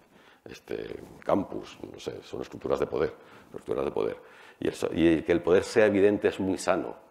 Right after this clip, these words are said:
porque define muy bien dónde estamos, las jerarquías, las asimetrías. Eso lo define. Y necesitamos que esas, eh, para tener, para ser una sociedad políticamente sana, que esas, esas jerarquías se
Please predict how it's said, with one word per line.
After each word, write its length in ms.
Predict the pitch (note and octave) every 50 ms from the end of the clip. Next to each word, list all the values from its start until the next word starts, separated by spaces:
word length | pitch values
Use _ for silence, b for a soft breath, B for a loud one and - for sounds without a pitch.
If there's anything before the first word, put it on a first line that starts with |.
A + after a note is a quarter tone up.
| _ _ _ _ _ _ _ _ _ _ _ _ _ _ _ _ - - - -
porque 260 | - E2 D2 - E2 D#2
define 400 | D#2+ D#2 - - F#2 F#2+ G2 F#2+
muy 220 | F2+ F2 E2+ E2
bien 240 | D#2+ F2+ F2+ F2+ D#2
dónde 240 | F2 E2 D#2+ D2 D2+
estamos, 400 | - - - D#2+ D#2+ C2 A1 -
las 100 | - - -
jerarquías, 680 | - C2 B1+ - - - - - - - - - - B B B B B -
las 140 | - -
asimetrías. 800 | - - - C2 B1 - - - F2 - - - - - - - - B B B B B -
Eso 140 | - - E2
lo 80 | D2+
define. 240 | C#2 - D#2+ D#2+ -
Y 60 | -
necesitamos 600 | E2 D#2 D#2+ D#2 - - G2 F#2+ F#2 D#2 - - - - - - _ _ _ _ _ - -
que 100 | - -
esas, 180 | - - E2+ - F2 E2+
eh, 460 | F2 - - F2 D#2+ D2 - - - -
para 160 | D2+ D2+ D2
tener, 220 | - C#2+ D#2 D2
para 180 | - B1+ C2 C#2
ser 140 | - E2+ F2+
una 80 | F#2+
sociedad 240 | F#2+ - F2+ E2+ F2
políticamente 440 | E2+ E2+ D#2 D2+ E2 E2 D2 - C#2+
sana, 280 | - E2+ - - - B B B B B B B
que 80 | - -
esas, 260 | - F2 - E2+ - - - - -
esas 260 | - D#2+ D2+ E2+ D#2+ -
jerarquías 440 | - D#2+ D#2+ D2 - D2+ D2 C#2+
se 280 | - - - C#2 B1